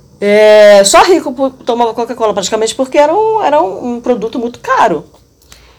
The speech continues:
E minha mãe era doméstica, né, trabalhava numa casa.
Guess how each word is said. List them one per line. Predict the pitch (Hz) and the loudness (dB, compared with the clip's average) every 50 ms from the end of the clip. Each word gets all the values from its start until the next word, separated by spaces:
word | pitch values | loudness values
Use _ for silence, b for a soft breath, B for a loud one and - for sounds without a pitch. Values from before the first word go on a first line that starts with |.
| b b b b b | b b b b b
E | - 285 330 349 | -4 -2 0 0
minha | 339 359 349 | 2 2 2
mãe | 294 262 269 285 311 330 339 311 | 4 4 4 4 4 2 4 4
era | 262 220 202 | 4 4 4
doméstica, | 190 214 214 202 196 190 196 196 - - - - 381 403 - - _ _ _ _ _ _ _ _ _ _ _ _ _ | 2 2 2 2 0 0 0 -2 -4 -6 -6 -8 -10 -10 -10 -16 _ _ _ _ _ _ _ _ _ _ _ _ _
né, | 208 180 185 202 220 247 | -8 -6 -4 -4 -6 -6
trabalhava | 240 220 202 196 185 180 180 170 | -6 -4 -2 0 0 0 0 -2
numa | 170 170 170 170 | -4 -8 -8 -10
casa. | 175 - 175 151 147 151 147 147 202 226 269 - | -8 -8 -6 -4 -4 -4 -4 -6 -10 -10 -12 -14